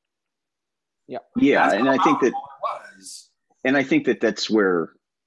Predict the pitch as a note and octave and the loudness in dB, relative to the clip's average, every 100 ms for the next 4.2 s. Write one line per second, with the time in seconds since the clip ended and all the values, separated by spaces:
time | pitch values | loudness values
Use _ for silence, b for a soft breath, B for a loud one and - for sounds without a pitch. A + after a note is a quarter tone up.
0 | _ - G#2 G2 - G2 F#2+ F2 D#2+ E2+ | _ -10 -4 -4 -2 -2 0 0 -4 -4
1 | F#2+ F2+ F#2 F2 F2+ - - F2 E2 D#2 | -4 -4 -4 -2 -4 -6 -8 -4 -2 -4
2 | D2 E2 E2+ E2 D2+ D#2 - _ _ _ | -6 -6 -4 -2 -4 -6 -10 _ _ _
3 | F2 E2 - F2+ E2+ - F2 D2+ D#2 F#2+ | -4 -4 -4 -2 -2 -6 -8 -6 -4 -4
4 | G2+ | -4